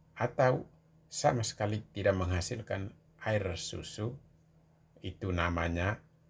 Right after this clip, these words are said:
agalaktika. Untuk bisa mengatasi agalaktika ini, kita sebagai peternak wajib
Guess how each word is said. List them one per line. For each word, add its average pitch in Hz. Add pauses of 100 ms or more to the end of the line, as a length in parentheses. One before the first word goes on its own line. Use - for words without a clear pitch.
(300)
agalaktika. 85 (1700)
Untuk 110
bisa 101
mengatasi 92 (320)
agalaktika 95
ini, 113 (560)
kita 104
sebagai 95
peternak 90 (720)
wajib 92